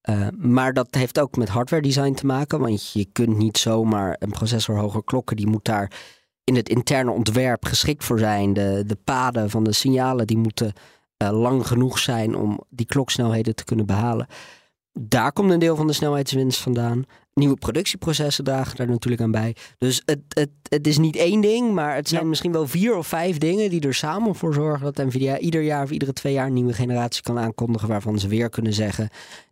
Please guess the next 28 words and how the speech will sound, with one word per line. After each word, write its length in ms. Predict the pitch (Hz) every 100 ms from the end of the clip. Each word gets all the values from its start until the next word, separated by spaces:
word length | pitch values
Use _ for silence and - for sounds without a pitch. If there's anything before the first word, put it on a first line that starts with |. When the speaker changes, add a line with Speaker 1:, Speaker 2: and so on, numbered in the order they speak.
| -
Speaker 1:
"Deze 420 | 123 110 101 80
is 300 | 98 104 - - _ _
over 180 | 104 107
het 160 | 113 -
algemeen 560 | 143 143 131 123 117 110
dertig, 340 | 143 - -
veertig 280 | - 139 123
procent 320 | - 113 110
sneller 300 | - 131 120
dan 160 | 120 113
de 80 | 107
voorganger." 680 | 117 131 127 147 147 - -
En 160 | 85
uiteraard 360 | 65 - 85 90
hebben 160 | -
ze 80 | -
dan 120 | -
altijd 240 | - - 87
nog 100 | 92
een 80 | -
paar 180 | 95 95
kleine 420 | - 113 113 113
dingetjes 420 | 113 113 - 113
die 120 | 123
ze 120 | 107
supergoed 500 | 110 160 143 127 131
geoptimaliseerd 800 | - 127 - 127 120 117 120 120
hebben, 200 | 117 117